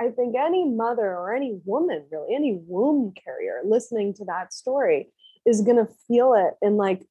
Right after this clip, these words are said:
you know, like you said, on every hair of our arms or of our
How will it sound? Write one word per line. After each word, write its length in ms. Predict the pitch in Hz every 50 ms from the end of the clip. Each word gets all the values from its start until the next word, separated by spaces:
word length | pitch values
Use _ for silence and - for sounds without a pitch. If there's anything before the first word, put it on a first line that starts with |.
| _ _ -
you 100 | 226 208
know, 180 | 190 180 180
like 260 | 180 196 190 196 - -
you 80 | 214
said, 260 | 202 - 277 240 190 185
on 160 | 175 185 202
every 320 | 196 190 202 196 190 202
hair 260 | 196 208 190 185 180
of 100 | 180 175
our 180 | 180 175 170 -
arms 520 | - 175 180 202 240 262 - 254 254 226
or 200 | - 202 185 175
of 100 | 175 175
our 260 | 185 175 175 175 175